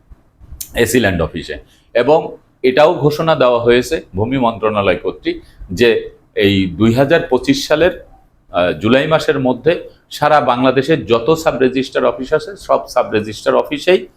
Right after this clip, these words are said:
এই, আহ, নামজারি, আহ, পদ্ধতি স্বয়ংক্রিয়ভাবে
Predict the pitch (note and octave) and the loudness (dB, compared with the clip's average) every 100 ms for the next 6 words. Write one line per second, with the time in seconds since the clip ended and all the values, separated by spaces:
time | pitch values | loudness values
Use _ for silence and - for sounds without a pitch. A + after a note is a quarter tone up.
0 | _ _ - G2 G2 - - - _ _ | _ _ -2 2 2 -2 -8 -20 _ _
1 | F#2 F#2 G2+ G2 G2 F#2 F2+ - _ F2+ | -4 0 0 0 2 2 -2 -6 _ -4
2 | F2+ G2 F#2+ A#2 C#3 - G#2+ G2 F#2+ F#2+ | -2 -2 0 -2 -2 -4 -2 -2 2 2
3 | E2+ F2 G#2 | 2 0 0